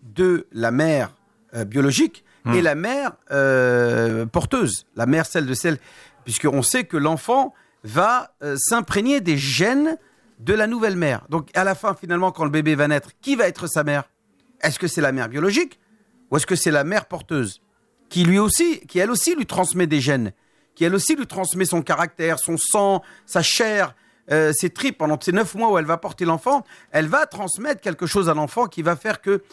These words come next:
Speaker 1: cet enfant va avoir quelque chose de sa mère porteuse. Et donc, on va se retrouver avec une confusion entre une mère, euh, porteuse et une
Speaker 2: Hmm.
Speaker 1: mère, euh, biologique, qui est donc, euh, celle qui est à l'origine de l'ovule.
Speaker 2: Ouais.
Speaker 1: Euh,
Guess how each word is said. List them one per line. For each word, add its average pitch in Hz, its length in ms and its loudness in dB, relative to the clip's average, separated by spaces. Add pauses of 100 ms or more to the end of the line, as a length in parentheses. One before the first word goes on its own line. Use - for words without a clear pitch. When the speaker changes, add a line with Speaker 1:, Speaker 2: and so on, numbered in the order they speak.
(140)
Speaker 1:
cet - 180 -4
enfant 180 380 0 (240)
va 135 260 0
avoir 185 460 -2
quelque 160 260 -10
chose 214 140 -6
de 208 80 -4
sa 165 160 2
mère 151 160 0
porteuse. 131 420 -4 (380)
Et 135 60 -2
donc, 226 180 0
on 196 40 -2
va 185 120 0
se 165 100 -4
retrouver 185 520 -2
avec 208 120 0
une 185 140 -6
confusion 202 440 -2
entre 180 280 -2
une 185 180 2
mère, 185 320 0 (600)
euh, 123 80 2
porteuse 233 580 0
et 190 40 2
une 180 100 2
Speaker 2:
Hmm. 190 40 2
Speaker 1:
mère, 196 300 0
euh, 131 400 2
biologique, 160 680 0
qui 139 140 -2
est 143 80 2
donc, 139 300 -4
euh, 107 500 2 (360)
celle 143 260 -2
qui 135 160 -6
est 117 220 -6
à 123 160 -2
l'origine 147 440 0
de 120 100 0
l'ovule. 131 460 2 (300)
Speaker 2:
Ouais. 101 220 -2
Speaker 1:
Euh, 107 500 0